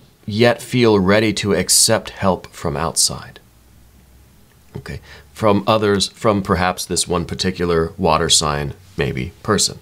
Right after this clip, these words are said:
But ultimately, up here, we've got the Princess of Pentacles. Ultimately, we, we have goals. We have aims.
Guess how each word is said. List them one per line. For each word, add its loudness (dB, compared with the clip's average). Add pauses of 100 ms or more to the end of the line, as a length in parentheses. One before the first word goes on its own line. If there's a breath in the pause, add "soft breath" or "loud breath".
(1800 loud breath)
But 4
ultimately, 4 (180)
up 0
here, 2 (920 loud breath)
we've 4
got 4
the -2
Princess 2
of 0
Pentacles. 2 (180)
Ultimately, 4
we, 2
we 0
have 0
goals. -4 (800)
We 0
have 2
aims. -6